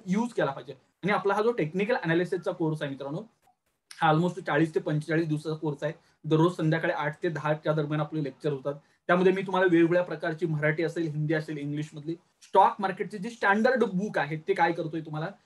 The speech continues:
मी share करतोय. त्याचबरोबर आपले काही software आहेत, त्याचबरोबर मित्रांनो आपण स्वतः एक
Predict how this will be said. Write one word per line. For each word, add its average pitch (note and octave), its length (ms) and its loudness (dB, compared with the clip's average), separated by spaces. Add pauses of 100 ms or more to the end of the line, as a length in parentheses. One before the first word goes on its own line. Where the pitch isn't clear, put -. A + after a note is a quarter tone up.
(140)
मी D#3+ 80 0
share E3 240 4
करतोय. D#3+ 240 -2
त्याचबरोबर F#3 340 2
आपले F#3 200 -2
काही F3 200 -2
software E3+ 480 2
आहेत, D3+ 260 -2
त्याचबरोबर E3+ 340 -2
मित्रांनो E3 260 -6
आपण E3+ 180 -6
स्वतः D3+ 260 -6
एक E3+ 100 -2